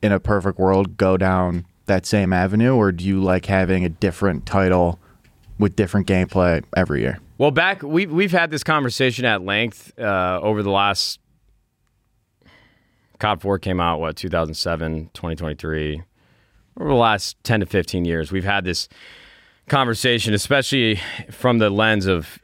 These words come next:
Speaker 2: competitive esports viewership, right? Back in the day, we used to think that a new Call of Duty coming out every year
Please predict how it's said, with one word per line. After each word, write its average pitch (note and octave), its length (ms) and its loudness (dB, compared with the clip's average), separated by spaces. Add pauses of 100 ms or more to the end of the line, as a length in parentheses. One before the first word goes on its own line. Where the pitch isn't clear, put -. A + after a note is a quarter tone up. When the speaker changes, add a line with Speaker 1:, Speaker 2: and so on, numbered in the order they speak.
(220)
Speaker 2:
competitive G#2 460 0
esports F#2+ 500 0
viewership, D#2+ 560 -4
right? F#2 280 0 (1200)
Back B2+ 260 -2
in D3 60 -2
the B2 80 0
day, A#2+ 540 2 (1040)
we A#2 200 0
used B2+ 240 2
to G#2+ 80 -10
think A#2 360 0
that A2 140 2
a G2+ 40 -2
new G#2+ 180 0
Call A2 180 0
of G2 60 -2
Duty G#2 160 0
coming G#2 320 0
out F#2+ 360 0 (640)
every G#2 280 2
year F#2+ 420 4